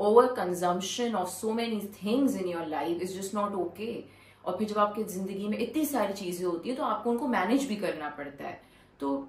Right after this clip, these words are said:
यार, इन सारी चीज़ों से मैं बहुत घबराती हूँ। So, मुझे ऐसा लगता है कि keep your life simple, इतनी simple रखो कि अगर कोई नहीं भी हो, तो खुद आराम से manage कर सको चीज़ों को। और be very particular खरीदते हुए कोई भी चीज़, कि यार, do I really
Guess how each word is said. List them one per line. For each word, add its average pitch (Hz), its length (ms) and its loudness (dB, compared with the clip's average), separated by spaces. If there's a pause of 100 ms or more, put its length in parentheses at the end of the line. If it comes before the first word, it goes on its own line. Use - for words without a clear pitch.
यार, 208 300 -4
इन 220 100 0
सारी 202 200 -6
चीज़ों 185 180 -10
से 190 100 -10
मैं 175 120 -8
बहुत 160 220 -4
घबराती - 460 -6
हूँ। - 160 -12 (340)
So, 196 240 -2
मुझे 208 260 2
ऐसा 247 240 0
लगता 226 260 -2
है 247 100 0
कि 254 240 -4
keep 285 200 -2
your 381 140 0
life - 220 -4
simple, 254 340 -2 (460)
इतनी 294 260 0
simple 269 380 0
रखो 247 380 2
कि 277 120 -2
अगर 240 220 4
कोई 262 220 0
नहीं 226 320 2
भी 277 120 4
हो, 254 320 4 (320)
तो 240 100 4
खुद 262 280 2
आराम 208 360 6
से 233 140 -2
manage 185 440 -2
कर 185 180 -2
सको 180 340 -2
चीज़ों 170 400 -6
को। 160 360 -6 (260)
और 226 560 2
be 254 60 2
very 247 380 2 (120)
particular 240 640 0 (520)
खरीदते 208 480 2
हुए 214 120 2
कोई 196 220 2
भी 202 160 0
चीज़, 190 380 -8
कि 208 60 -6
यार, 254 140 0
do 214 140 -4
I 277 140 0
really 214 800 0